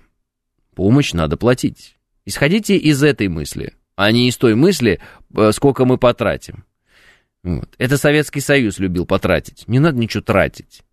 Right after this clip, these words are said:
Надо исходить из той мысли, что это взаимовыгодное сотрудничество, и в первую очередь оно нужно, оно нужно не нам, потому что у нас есть подводные лодки, и эти подводные лодки можно разместить на расстоянии, там,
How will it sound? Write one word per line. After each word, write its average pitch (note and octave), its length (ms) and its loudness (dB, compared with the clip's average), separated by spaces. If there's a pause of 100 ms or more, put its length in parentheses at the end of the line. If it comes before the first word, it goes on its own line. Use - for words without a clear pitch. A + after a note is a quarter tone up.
(240)
Надо A2+ 300 2
исходить G#2+ 580 -2
из F2 100 -8
той F#2 140 0
мысли, D3+ 300 2
что B2+ 180 2
это G#2 160 0
взаимовыгодное F#2 800 0
сотрудничество, D3 680 -2
и G2 80 4
в - 60 -6
первую F2+ 260 2
очередь D2+ 320 -4
оно D#2+ 140 0
нужно, D#2 360 -6
оно G2+ 220 2
нужно F2+ 260 -2
не G#2+ 180 2
нам, G3+ 380 2
потому A2+ 360 -2
что - 140 -8
у A2 40 -2
нас B2 200 -2
есть B2+ 160 -4
подводные C3+ 440 0
лодки, E3 420 2
и E2 140 2
эти - 120 -6
подводные F2 460 -2
лодки F#2+ 320 0
можно D#2 300 -2
разместить F2 500 -2
на D#2 80 -4
расстоянии, B1+ 540 -4
там, - 180 -20